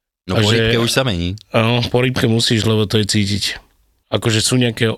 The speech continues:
Speaker 2: oleje, ktoré majú hosso. <laughs>
Speaker 1: Čo je to hosso?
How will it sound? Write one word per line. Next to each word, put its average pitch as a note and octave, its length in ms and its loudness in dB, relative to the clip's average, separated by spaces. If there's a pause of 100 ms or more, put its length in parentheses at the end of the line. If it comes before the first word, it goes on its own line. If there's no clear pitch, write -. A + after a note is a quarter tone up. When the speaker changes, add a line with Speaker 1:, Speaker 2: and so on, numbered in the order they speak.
Speaker 2:
oleje, A#2 360 0
ktoré A2 280 -2
majú A2+ 280 0
hosso. A2 760 0 (360)
<laughs> - 440 -2
Speaker 1:
Čo - 100 -2
je A#3 80 2
to - 120 0
hosso? - 640 -6